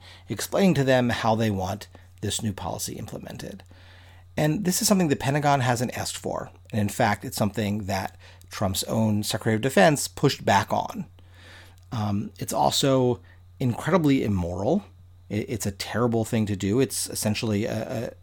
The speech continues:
a, a returning, uh, a form of segregation to the military. It doesn't save the money, a-, any significant amount of money, which is the claimed reason, but we know what the real reason is. The real reason is, uh,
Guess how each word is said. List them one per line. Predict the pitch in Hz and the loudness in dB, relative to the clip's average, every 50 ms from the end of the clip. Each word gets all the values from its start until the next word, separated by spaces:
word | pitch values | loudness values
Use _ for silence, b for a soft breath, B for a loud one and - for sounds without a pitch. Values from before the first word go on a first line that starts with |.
| - - | -14 -12
a, | 117 | -10
a | 104 101 | -10 -8
returning, | 104 110 95 - - - 123 120 117 113 110 110 107 B B B B B B B B B - - - | -8 -10 -10 -8 -4 0 2 2 2 2 2 0 0 B B B B B B B B B -18 -10 -8
uh, | 107 101 98 - - | -6 -4 -4 -4 -4
a | - 110 104 95 | -4 -4 -4 -4
form | - - 135 113 110 | -2 0 2 2 2
of | 107 - | 0 0
segregation | - 120 101 104 104 95 101 95 95 - 120 113 107 | -2 -2 0 -2 -2 -2 -2 -2 -2 -2 0 0 0
to | - 110 | 0 0
the | 107 | -2
military. | 95 85 87 95 95 - - 104 107 117 127 139 151 B B B B B B B B B - - | -2 -2 -2 -6 -6 -6 -4 -2 0 0 0 0 -2 B B B B B B B B B -12 -10
It | - 110 - - - - - 101 | -10 -10 -10 -10 -6 -6 -4 -2
doesn't | 95 117 117 127 139 123 | 0 0 2 2 0 0
save | - - 120 107 104 101 98 | 0 0 2 2 2 2 0
the | 113 107 | 0 0
money, | 95 90 95 101 104 107 127 151 156 143 - - - | 2 2 0 0 2 2 2 0 0 -2 -6 -8 -6
a-, | 143 | -6
any | 127 - - 139 123 117 | -6 -4 -2 -2 -2 -2
significant | - - 113 104 113 110 123 110 107 110 107 | -2 -2 0 0 0 2 2 2 2 2 2
amount | 101 98 98 101 101 | 2 0 0 0 -2
of | 90 | -2
money, | 92 92 104 131 156 143 | -2 0 0 2 2 2
which | 120 104 - - | 0 0 -2 -4
is | 101 92 92 98 101 - - - - - - - | -4 -4 -4 -4 -6 -6 -10 -14 -20 -20 -12 -10
the | - 98 | -10 -10
claimed | - - - 101 95 95 101 95 80 | -10 -10 -6 -4 -2 0 0 0 -2
reason, | 78 92 101 92 101 113 117 | -4 -6 -4 -2 -2 -2 0
but | 117 147 156 | 0 2 4
we | 175 165 | 6 6
know | 185 226 247 | 8 8 8
what | 196 - | 8 6
the | 120 101 | 4 0
real | 107 98 - | 0 -2 -4
reason | - - 104 - 117 113 | -6 -8 -8 -8 -8 -8
is. | - - - - B B B B B B | -8 -8 -10 -12 B B B B B B
The | - 113 | -4 2
real | 117 139 160 151 | 4 6 6 6
reason | 120 117 113 107 131 143 131 | 6 4 2 2 2 0 0
is, | 117 95 95 95 101 113 131 - B B B B B B - - | 0 -2 -2 -2 -2 -4 -4 -6 B B B B B B -10 -8
uh, | 104 110 113 120 | -6 -6 -6 -6